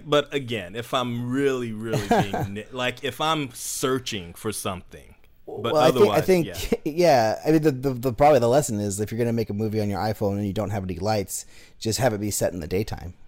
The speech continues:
Speaker 2: <laughs>
Speaker 1: Well, you know.
Speaker 2: You know? Which is, like, true for, like, shooting with a GoPro or shooting with, uh, like, a number of cameras, is they just do much better in daylight than they do, um, you know, in, at nighttime.
Speaker 1: Yeah.
Speaker 2: But anyways, but that's the
Speaker 1: Yeah.
Speaker 2: movie I wanted to make. I wanted to make this movie, um,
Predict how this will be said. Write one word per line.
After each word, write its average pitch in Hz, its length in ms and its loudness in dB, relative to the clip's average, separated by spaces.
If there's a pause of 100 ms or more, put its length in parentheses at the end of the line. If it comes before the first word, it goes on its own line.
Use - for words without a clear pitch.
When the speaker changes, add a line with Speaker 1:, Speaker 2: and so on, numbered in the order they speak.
(120)
Speaker 2:
<laughs> 539 220 -6
Speaker 1:
Well, 170 200 0 (140)
you 165 100 -4
know. 196 180 -2
Speaker 2:
You 185 80 -6 (160)
know? 196 60 -6 (580)
Which 143 280 2
is, 123 160 -2
like, 123 160 0
true 143 240 2
for, 123 160 -2
like, 113 180 2
shooting 120 280 0
with 101 100 -2
a 107 60 -2
GoPro 104 540 2
or 101 120 2
shooting 107 340 -4
with, 101 240 -4
uh, 87 200 -4
like, 104 220 -2
a - 140 -6
number 113 240 -4
of 113 120 -8
cameras, 95 380 -6
is 101 60 -8
they 107 120 -4
just 101 180 -8
do 107 100 -2
much 98 260 -6
better 95 280 -2
in 85 120 -4
daylight 85 480 -4
than 87 100 -10
they 87 80 -8
do, 92 400 -6 (460)
um, 92 520 -4 (100)
you 101 160 -4
know, 90 200 -4
in, 95 160 -6
at 82 200 -6
nighttime. 80 520 -10 (300)
Speaker 1:
Yeah. 95 160 -10
Speaker 2:
But 92 260 -2 (880)
anyways, 101 340 0
but 127 120 -6
that's - 160 4
the 135 80 2
Speaker 1:
Yeah. 127 80 2
Speaker 2:
movie 117 180 2
I - 20 6
wanted 107 240 0
to 101 40 -6
make. 98 260 -4
I 90 60 -2
wanted 104 280 -2
to 95 60 -4
make 92 180 -6
this - 200 -10
movie, 90 480 -10
um, 87 440 -8